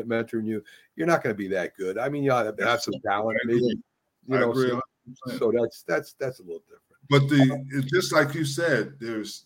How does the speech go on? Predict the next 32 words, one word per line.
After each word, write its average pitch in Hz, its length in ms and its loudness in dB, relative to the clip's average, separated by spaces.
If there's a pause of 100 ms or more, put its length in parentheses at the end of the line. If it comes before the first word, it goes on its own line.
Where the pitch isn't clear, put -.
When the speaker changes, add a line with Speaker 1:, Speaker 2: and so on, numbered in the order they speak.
Speaker 2:
the 113 100 -12
game 135 420 0
has 101 180 -10
changed, 123 640 -12 (800)
and 107 200 -6
you 131 120 8
have 123 340 4
to 95 340 -6 (500)
change 131 460 2
with 135 280 0
the - 80 -10
game. 87 380 -12
There's 101 240 -8
some 123 220 -4
people 123 320 -4
who 101 80 -12
can, 131 480 -2 (360)
and 98 120 -6
there's 98 220 -8
some 110 240 -4
people 107 300 -8
who 104 80 -10
can't. 101 320 -8 (560)
Belichick, 160 640 8
it 135 120 2
seemed 160 440 2
to 117 120 4
has 131 500 4
changed 117 420 -6
with 101 160 -12
the 98 80 -18
game. 104 320 -10